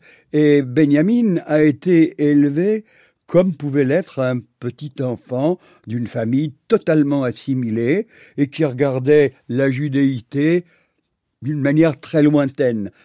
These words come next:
D'ailleurs, Benjamin, euh, ne s'est jamais mis au yiddish, alors que le yiddish, dans les années vingt,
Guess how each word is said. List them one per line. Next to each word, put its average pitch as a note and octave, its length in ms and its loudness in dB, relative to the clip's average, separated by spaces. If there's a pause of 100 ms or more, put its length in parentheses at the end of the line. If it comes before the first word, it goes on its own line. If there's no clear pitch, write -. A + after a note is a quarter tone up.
(140)
D'ailleurs, C3 420 0
Benjamin, A#2 640 -2 (440)
euh, A#2 120 -4
ne C#3 120 0
s'est C#3+ 200 -2
jamais E3 340 0
mis D#3+ 260 0
au C3+ 160 2
yiddish, D#3 440 -4
alors C3+ 280 -2
que C#3 80 -8
le C3+ 160 -2
yiddish, C3+ 460 -2 (260)
dans D3 120 -2
les C#3 220 2
années C3+ 200 2
vingt, E3 340 2